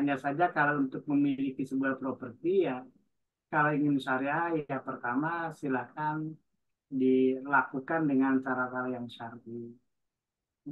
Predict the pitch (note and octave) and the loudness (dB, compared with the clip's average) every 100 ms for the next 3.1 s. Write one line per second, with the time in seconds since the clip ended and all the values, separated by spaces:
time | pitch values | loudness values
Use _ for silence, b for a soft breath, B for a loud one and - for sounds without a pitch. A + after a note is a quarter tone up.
0 | C3 C3+ B2+ C#3+ D3+ D3 D3 D3 C#3+ C3+ | -8 -6 -4 0 0 2 2 2 0 0
1 | C#3+ C#3+ C3+ C3+ C3 C#3 F3+ F3+ C3+ C3 | 0 0 -2 -2 -2 0 2 4 2 -4
2 | - C3+ _ _ _ _ _ _ D3 D3 | -8 -20 _ _ _ _ _ _ -2 0
3 | C#3+ | 0